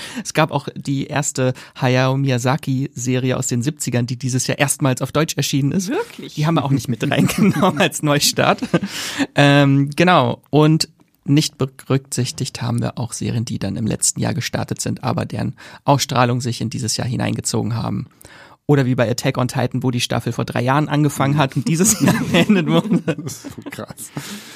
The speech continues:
Speaker 1: Genau, das Ganze ist ein Mix aus Community und persönlichen Tipps. Wir haben dabei mitgenommen die Top acht der bestbewerteten neuen Serien,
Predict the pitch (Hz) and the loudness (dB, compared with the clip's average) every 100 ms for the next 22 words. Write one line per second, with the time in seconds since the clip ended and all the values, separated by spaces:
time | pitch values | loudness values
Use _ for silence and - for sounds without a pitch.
0 | - - 139 131 123 131 135 135 151 131 | -20 0 4 4 2 0 0 0 0 2
1 | 131 135 139 139 - 127 - - 120 117 | 0 0 0 0 -4 -2 -2 -4 -4 -4
2 | 117 117 - - 117 - - 113 156 214 | -6 -6 -8 -4 -6 -6 -6 0 2 2
3 | 202 180 165 165 - - - 120 120 127 | 0 0 0 0 -4 -6 -8 -4 -2 0
4 | 127 - 120 120 - _ 117 113 - - | 0 0 0 -2 -4 _ -2 0 -2 -4
5 | - 139 - - 160 - _ 185 - - | -6 -6 -8 -6 -6 -6 _ -4 -4 -16
6 | - - - 127 143 - - - - - | -20 -6 0 0 0 -6 -20 -20 -14 -12
7 | 147 131 - - - - 135 117 113 123 | 0 0 0 -6 -12 -2 0 2 2 -2
8 | - 120 117 113 117 113 139 117 117 117 | -2 -2 0 2 2 0 0 -2 0 0
9 | 113 113 123 | 0 -2 -4